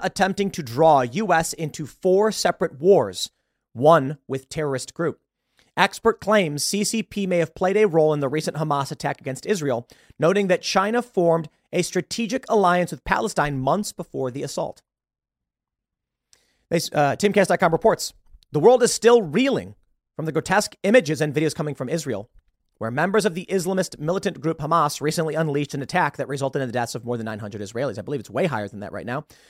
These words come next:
And, uh, look, man, there's more evidence coming about, uh, coming out about kids being mutilated and killed. I say evidence, not proof. There's a difference.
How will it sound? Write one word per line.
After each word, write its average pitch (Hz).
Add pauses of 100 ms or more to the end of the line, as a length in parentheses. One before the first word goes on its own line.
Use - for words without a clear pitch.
(140)
And, 139
uh, 120
look, 139
man, 123
there's 135
more 143
evidence 131
coming 123
about, 110 (100)
uh, -
coming 139
out 113
about 110
kids 123
being 113
mutilated 117
and 104
killed. 123 (1080)
I 139
say 160
evidence, 175
not 185
proof. 160
There's 127
a 147
difference. 123